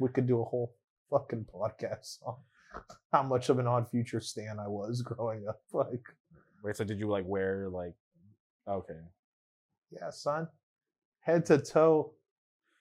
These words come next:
Speaker 1: I used to go to the Odd Future store on Fairfax.
Speaker 2: That's crazy.
Speaker 1: They had Mike G Mondays where Mike G would work the cash register on Mondays, and I'd go over there, I'd ditch school and take the train up there.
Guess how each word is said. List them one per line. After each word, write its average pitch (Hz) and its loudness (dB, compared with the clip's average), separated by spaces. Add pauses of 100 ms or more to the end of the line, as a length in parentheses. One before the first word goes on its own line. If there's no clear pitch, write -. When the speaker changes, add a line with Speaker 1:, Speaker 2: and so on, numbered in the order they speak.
(240)
Speaker 1:
I 131 4
used 156 6
to 165 2
go 175 8
to 170 10
the 156 8
Odd 139 12
Future 147 2
store 143 4
on 135 0
Fairfax. 147 2 (160)
Speaker 2:
That's - -20
crazy. 95 -10 (180)
Speaker 1:
They 135 4
had 139 6
Mike 127 4
G 139 2
Mondays 139 2
where 120 2
Mike 123 2
G 131 0
would 123 2
work 123 0
the 113 -8
cash 123 -6
register 131 -6
on 131 -8
Mondays, 143 4
and 131 -4
I'd 120 -2
go 127 -2
over 135 -2
there, 131 2
I'd 113 0
ditch 127 0
school 131 0
and 120 -8
take 123 -6
the 120 -8
train 120 -10
up 123 -14
there. 135 -8